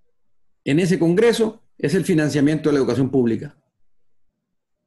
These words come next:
Porque las universidades dependemos del zuca, dependemos de que el Estado tenga los recursos necesarios. Y se,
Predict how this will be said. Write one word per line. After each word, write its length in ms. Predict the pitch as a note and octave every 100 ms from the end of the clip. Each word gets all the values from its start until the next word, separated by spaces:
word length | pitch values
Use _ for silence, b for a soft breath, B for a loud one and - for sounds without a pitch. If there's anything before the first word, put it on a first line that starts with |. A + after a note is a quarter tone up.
| -
Porque 420 | D#3 D#3 D3+ E3
las 180 | D3+ D3+
universidades 1120 | D3 C#3+ C#3+ B2+ C#3+ E3 F#3 G3 G#3 G3+ E3
dependemos 1120 | D3+ - C3 C3+ E3+ F3+ F3+ F3+ F3 - -
del 200 | - C#3
zuca, 500 | - F#3+ F3 F3 E3+
dependemos 880 | C#3+ - C#3+ C3 B2 D#3+ E3 E3 - _ _ _ _ _
de 120 | C#3+
que 80 | C#3
el 100 | C#3
Estado 720 | C3 - E3+ E3+ F3 F#3 -
tenga 240 | - D#3+ D#3
los 140 | D#3
recursos 420 | C#3 - D3+ C#3+
necesarios. 680 | D#3 C#3+ B2+ D3 B2 G2 G2 _ _ _ _ _ C3
Y 200 | C3+ B2+
se, 160 | C3+